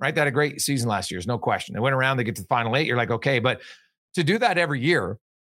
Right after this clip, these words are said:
is hard. And then to go from final eight to final four to final two, it just gets harder, man. Ask the Oilers, right? Like, it's, there's no guarantee here at all. And so that's the one team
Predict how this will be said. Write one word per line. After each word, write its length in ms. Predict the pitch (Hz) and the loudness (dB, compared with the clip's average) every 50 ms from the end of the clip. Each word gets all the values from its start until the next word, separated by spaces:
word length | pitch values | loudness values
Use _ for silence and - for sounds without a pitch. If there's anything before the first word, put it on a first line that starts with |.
| _ _ _ _ _ _ | _ _ _ _ _ _
is 140 | - 147 123 | -2 0 2
hard. 260 | 151 147 165 131 107 | 4 4 4 4 2
And 80 | 113 143 | 2 2
then 140 | 180 202 202 | 2 2 2
to 100 | - 196 | 0 0
go 220 | 165 208 220 233 | 2 2 2 2
from 200 | - 214 208 208 | 2 0 -2 -2
final 380 | 151 - 180 190 196 180 160 165 | 0 2 2 4 4 2 2 2
eight 260 | 190 190 - - - _ _ - | 2 0 0 -4 -10 _ _ -4
to 80 | - 131 | -4 -2
final 340 | - - 147 139 131 117 104 | 2 2 2 2 2 0 -4
four 500 | - 185 202 202 165 113 101 113 120 - _ _ _ _ _ _ _ _ _ _ - | -2 0 0 2 2 2 0 -2 -4 -8 _ _ _ _ _ _ _ _ _ _ -8
to 60 | 151 | -4
final 360 | - - 175 160 156 143 127 | 0 2 2 2 2 2 0
two, 560 | 123 - 214 254 233 175 156 156 156 139 - - _ _ _ _ _ - | 0 0 2 4 4 4 4 2 0 -2 -4 -8 _ _ _ _ _ -4
it 40 | - | 0
just 220 | 127 180 214 - | 2 2 2 2
gets 160 | - 254 190 185 | 0 0 0 2
harder, 260 | 180 220 294 285 262 | 2 2 2 2 0
man. 240 | 151 131 139 180 190 | 0 0 0 2 2
Ask 220 | 202 240 226 - | 2 2 0 0
the 100 | 254 240 | 0 2
Oilers, 460 | 247 269 277 - - - - - - - - - | 2 2 2 2 -2 -4 -8 -12 -14 -12 -4 0
right? 260 | - 240 269 269 262 202 | 2 2 2 0 0 -2
Like, 180 | 185 175 147 | 0 0 2
it's, 380 | 208 262 - - - - - - _ _ _ _ _ _ - | 2 0 2 2 0 0 0 -4 _ _ _ _ _ _ 0
there's 300 | - 208 277 285 180 208 | 2 2 2 2 -2 -2
no 200 | - 302 262 214 | 0 0 0 2
guarantee 560 | 160 196 226 214 202 196 156 - 185 196 190 | 2 2 2 4 2 2 0 0 0 2 2
here 180 | 170 175 156 147 | 2 2 2 2
at 60 | 135 | 2
all. 260 | 139 151 139 107 104 104 | 2 2 2 0 -2 -4
And 100 | 107 - | -4 -2
so 180 | 151 139 139 | 0 0 0
that's 320 | - - 156 202 220 - - | 2 2 2 2 2 2 0
the 100 | 240 226 | 0 0
one 320 | 175 165 170 196 196 170 | 2 2 2 2 0 0
team 540 | - - 151 151 175 226 269 330 330 254 | -2 0 0 0 0 0 -2 -4 -8 -10